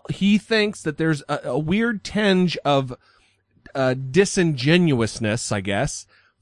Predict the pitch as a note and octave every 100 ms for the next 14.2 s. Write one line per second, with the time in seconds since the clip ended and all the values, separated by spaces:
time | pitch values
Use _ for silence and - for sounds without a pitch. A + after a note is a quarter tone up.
0 | _ _ _ F3+ F#3+ - C4 - C3+ A2+
1 | C3 A#2+ D#3+ F#3 - C4 - A3+ G3+ G3+
2 | F#3 D#3+ C3 D3 C#3 C3+ C3 - D#3 E3
3 | - - D3 A2+ F#2 F#2 E2+ D2+ E2+ C#3
4 | D3+ _ _ _ - E3+ - A3+ A3+ A3+
5 | - - G#3+ F#3+ C3+ A2 F#2+ F#2 E2 C2
6 | A#1+ - _ _ _ _ _ _ _ -
7 | E3+ D3+ - _ G3 A#3 C4 - - A3+
8 | A#3+ G#3+ G3 E3+ D3 C3 B2 A#2 F#2+ G#2
9 | C3 C3+ A#2 A2+ B2+ B2 G#2+ F2 C#3 -
10 | - _ _ _ _ _ _ _ _ _
11 | - F#3 C#3+ G3+ - G#3+ F3+ C#3+ G3+ A#3+
12 | F#3+ G#3+ - G3 G3 G3+ F3 D3 F3 G3
13 | G3 D#3+ B2+ C#3+ B2+ B2+ A#2+ D3 A3 D#3
14 | A2 A#2